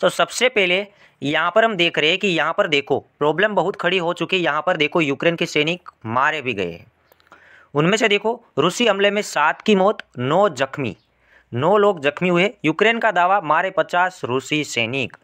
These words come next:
तो देखो भाई यहाँ पर यूक्रेन का भी दावा किया गया है, आमने सामने सैनिक मरे हैं। नेक्स्ट यहाँ पर देखा जाए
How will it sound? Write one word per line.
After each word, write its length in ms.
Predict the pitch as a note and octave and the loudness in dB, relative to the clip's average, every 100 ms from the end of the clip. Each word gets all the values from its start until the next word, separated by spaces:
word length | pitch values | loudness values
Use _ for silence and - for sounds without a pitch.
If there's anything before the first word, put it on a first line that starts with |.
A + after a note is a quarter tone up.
| - - - - | -20 -20 -14 -4
तो 60 | |
देखो 200 | F3+ G3 | -2 0
भाई 140 | B3 A#3 | 2 2
यहाँ 200 | G#3 F#3+ | 2 0
पर 160 | G#3 | 0
यूक्रेन 360 | F3+ E3 F#3+ F#3+ | -2 0 0 0
का 120 | F#3 | -2
भी 180 | E3 D#3 | -2 -2
दावा 280 | D3 C#3 D3+ | 0 2 0
किया 220 | D3 B2+ | 0 -2
गया 140 | A#2+ A#2+ | 2 0
है, 80 | D3+ | 2
आमने 280 | C3+ D3+ | 0 -2
सामने 320 | D#3 C3+ C#3+ D3 | -2 -2 -2 -4
सैनिक 380 | - C3+ D3 | -2 -2 -2
मरे 280 | A#2+ A2 G#2 | -2 -2 -2
हैं। 200 | F#2 F2+ _ _ _ - - - _ - | -4 -14 _ _ _ -20 -20 -20 _ -6
नेक्स्ट 280 | D3+ A#3 B3 | -4 -2 0
यहाँ 160 | A3 | 0
पर 120 | G#3+ | 0
देखा 280 | F#3+ D#3 D3 | 0 0 2
जाए 220 | C3 D#3 | 0 -2